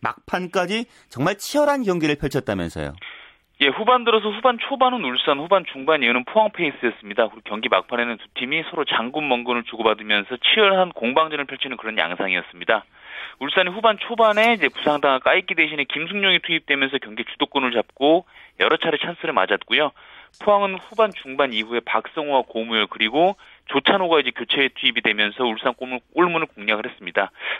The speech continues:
Speaker 2: 하지만 두 팀 모두 더 이상 득점에는 실패했습니다.
Speaker 1: 네. 골이 어떻게 나왔나요?
Speaker 2: 예, 울산은 철퇴축구, 포항은 스틸타카라는 별명을 갖고 있는데요. 이제 두 팀의 골 장면이 모두 별명을 그대로 이제 재현하는 듯 했습니다. 울산은 사실 전반 내내 이렇다 할 공격을 하지 못하고 포항에 일방적으로 밀렸거든요.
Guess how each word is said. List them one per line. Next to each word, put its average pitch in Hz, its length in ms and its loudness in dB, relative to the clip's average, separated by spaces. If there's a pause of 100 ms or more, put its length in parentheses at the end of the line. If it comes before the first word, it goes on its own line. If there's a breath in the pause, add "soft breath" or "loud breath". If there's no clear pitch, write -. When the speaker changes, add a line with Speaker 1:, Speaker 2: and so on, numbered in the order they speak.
Speaker 2:
하지만 151 260 -2
두 - 160 -16
팀 156 180 -10
모두 117 180 -6
더 98 120 -12
이상 98 180 -14
득점에는 113 480 -2
실패했습니다. 95 760 -10
Speaker 1:
네. - 280 -18
골이 196 240 2
어떻게 185 320 0
나왔나요? 139 640 2 (720 loud breath)
Speaker 2:
예, 147 100 6
울산은 214 800 2
철퇴축구, - 680 -2
포항은 202 360 4
스틸타카라는 190 920 0
별명을 123 340 2
갖고 113 240 -2
있는데요. 107 320 2
이제 110 160 -8
두 - 120 -14
팀의 185 280 0
골 220 160 2
장면이 147 540 0
모두 117 240 -2
별명을 127 480 0
그대로 175 400 0
이제 117 180 0
재현하는 131 480 2
듯 117 160 -6
했습니다. 117 480 -4 (440 soft breath)
울산은 180 400 0
사실 190 260 2
전반 143 320 2
내내 156 180 2
이렇다 135 320 2
할 151 80 4
공격을 131 340 -2
하지 139 140 0
못하고 127 600 0
포항에 196 260 0
일방적으로 123 560 0
밀렸거든요. 117 760 -2